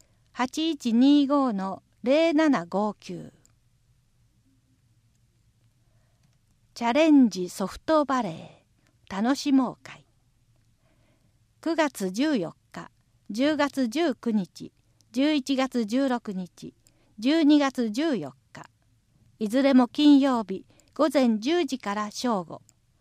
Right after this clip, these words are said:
参加費二百円。上靴が必要です。申し込み、当日直接お願いします。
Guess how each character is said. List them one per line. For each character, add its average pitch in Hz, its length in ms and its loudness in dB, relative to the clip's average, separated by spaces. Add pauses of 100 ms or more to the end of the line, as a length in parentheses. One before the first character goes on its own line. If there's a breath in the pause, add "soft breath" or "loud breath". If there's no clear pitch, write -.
(480)
参 254 300 0
加 240 120 -6
費 208 200 -8
二 202 180 -4
百 226 260 -8
円。 160 180 -12 (720)
上 247 240 -2
靴 302 260 -6
が 277 160 -4
必 - 260 -10
要 240 260 -4
で 214 160 -12
す。 - 200 -20 (1800)
申 269 220 2
し - 180 -12
込 220 140 -2
み、 202 220 -4 (580)
当 285 200 2
日 262 260 -4
直 226 240 -6
接 311 300 -2
お 277 80 2
願 247 260 0
い 240 60 -8
し - 160 -10
ま 226 160 -6
す。 - 220 -20